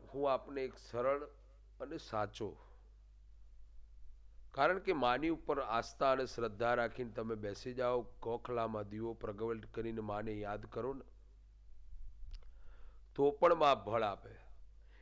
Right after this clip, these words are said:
એક સુંદર વાત છે, એક સુંદર કથા છે અને એક સુંદર, એક સત્ય બનેલી ઘટના છે.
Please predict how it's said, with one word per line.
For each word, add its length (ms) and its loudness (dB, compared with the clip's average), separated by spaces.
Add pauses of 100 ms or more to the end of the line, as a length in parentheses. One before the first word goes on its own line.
એક 160 4
સુંદર 360 8
વાત 300 10
છે, 120 4
એક 120 2
સુંદર 420 0
કથા 420 2
છે 140 -2
અને 100 -2
એક 120 -8
સુંદર, 380 0
એક 200 0 (120)
સત્ય 320 2
બનેલી 340 4
ઘટના 420 8
છે. 160 -8